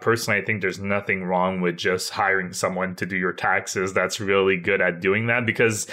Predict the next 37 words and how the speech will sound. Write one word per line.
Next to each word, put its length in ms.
at 160
the 100
end 80
of 140
the 80
day, 380
the 120
cost 540
may 160
be 160
offset 520
with 220
things 380
that, 400
you 80
know, 260
they 140
might 260
be 160
able 280
to 600
make 460
more 200
efficient 460
for 140
you 320
and 160
reduce 400
your 80
taxes 680
that 240
you 160
would 220
not 260
be 140
aware 400
of. 280